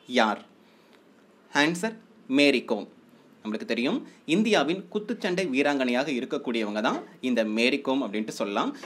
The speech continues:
தற்சமயம் சர்வதேச குத்துச்சண்டை சங்கத்தின், இந்த சங்கத்தின் கீழ் இருக்கக்கூடிய சாம்பியன்கள் மற்றும் மூத்தோர்களுக்கான கமிட்டியின் தலைவராக வந்து நியமிக்கப்பட்டிருக்காங்க. So இதற்கான அறிவிப்பை இன்டர்நேஷனல் பாக்ஸிங் அசோசியேஷன், so இதோட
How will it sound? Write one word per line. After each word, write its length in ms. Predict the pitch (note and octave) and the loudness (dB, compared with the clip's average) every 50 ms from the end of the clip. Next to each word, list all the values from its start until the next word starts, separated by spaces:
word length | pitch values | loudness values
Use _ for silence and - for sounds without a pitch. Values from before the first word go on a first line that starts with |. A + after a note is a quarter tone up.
| - - - | -14 0 0
தற்சமயம் 540 | C3+ B2 B2 - D3 B2 A#2 A#2 C3 G#3+ C#4+ - - | 0 2 2 0 0 0 2 2 0 0 -2 0 2
சர்வதேச 500 | E3+ E3 F3+ G3+ G3 G3+ G#3 G#3 A#3+ G#3+ - | 2 4 4 4 2 2 2 2 -2 -4 -4
குத்துச்சண்டை 500 | F#3+ F3 A3+ A3 A3 - F3 D#3+ F3+ F#3+ F#3 - | -4 -2 -2 -2 -2 -2 -2 -2 -2 -4 -2 -2
சங்கத்தின், 420 | C#3 B2 A#2+ A2+ - A#2+ A2 G2 E2+ | -2 0 0 0 0 -2 -4 -4 -4
இந்த 100 | G#2+ G#2+ G#2 - | -4 -4 -4 -4
சங்கத்தின் 420 | - A#2 A#2+ C#3 C#3 C#3+ D3 C#3 B2+ B2 | -4 -2 -2 -2 0 0 -2 -2 -2 -2
கீழ் 180 | B2+ C3 C3 B2+ | 0 0 0 0
இருக்கக்கூடிய 520 | A#2 A2+ B2+ A#2 - A#2 G#2+ A2 A#2 D#3+ B3+ D4+ - - - - _ - | 0 -2 -4 -4 -4 -4 -2 0 0 0 0 -2 -6 -14 -20 -18 _ -2
சாம்பியன்கள் 580 | - F#3+ G3 A#3+ A#3 A3+ A3+ G#3 F#3+ E3+ E3+ F3+ E3+ | 0 2 2 2 2 0 0 0 2 0 0 0 0
மற்றும் 260 | C3+ B2+ E3 G#3 G#3 D#3+ D3 | 0 0 0 -2 -2 0 -2
மூத்தோர்களுக்கான 720 | E3 F3+ F3 F#3 E3+ D#3 B2+ B2+ A#2+ - A#2+ A#2 C3 C#3 - B2+ | -2 -2 0 2 2 2 2 0 0 0 0 0 0 0 0 0
கமிட்டியின் 440 | A#2 B2 B2 C3+ A#2+ A#2+ E3+ B3+ - - - | 0 0 0 0 -2 0 -2 -2 -2 0 2
தலைவராக 520 | A2+ B2 D#3+ F3+ F#3 D#3+ A2+ G#2+ A2+ F#3 D3+ A2 | 2 4 4 2 2 2 2 2 2 2 0 0
வந்து 240 | G2+ G#2 G#2 C#3+ A#3+ E4 - - - - - - C3+ | -2 -2 0 0 0 0 -4 -8 -16 -20 -8 -4 -2
நியமிக்கப்பட்டிருக்காங்க. 960 | B2+ B2 A#2+ A2+ A2+ A2+ G#3+ A#3 A3 C3 A2+ - A#2 A#2 - A2+ A2 G#2+ A2 G#2 F#2+ - - | 0 0 0 0 -2 -2 -4 -4 -2 -4 -4 -4 -8 -4 -2 -2 -2 -2 -2 -4 -6 -6 -6
So 120 | A#2+ G#2+ G#2 | -4 -4 -2
இதற்கான 340 | A2 A#2 - A#2 A2 G#2+ G#2+ G#2+ | -4 -4 -4 -4 -4 -2 -2 0
அறிவிப்பை 420 | A#2 D#3+ F3 F3+ C#3+ - - B2+ G3 B3+ C4 - - D3+ F3 | 0 0 0 0 -2 0 0 0 0 0 -4 -6 -4 -2 0
இன்டர்நேஷனல் 520 | G#3+ A#3 G3+ G#3 G3 F#3+ G3 G3+ G3 E3+ B2+ B2+ | 2 2 2 2 -2 -2 -2 -4 -6 -2 0 0
பாக்ஸிங் 360 | C3 E3 - - F3+ F3+ F3+ D3+ B2 | 0 0 -2 -4 -6 -6 -4 -4 0
அசோசியேஷன், 520 | - D#3+ D3 - C#3 A2+ G#2+ A2+ G#2+ G#2 - - - - - _ - | 0 0 0 2 0 -2 -4 -4 -8 -10 -12 -14 -20 -20 -20 _ -8
so 60 | A#2+ A2 G#2 | -6 -4 -4
இதோட 180 | G#2+ G#2 G#2+ | -2 -4 -4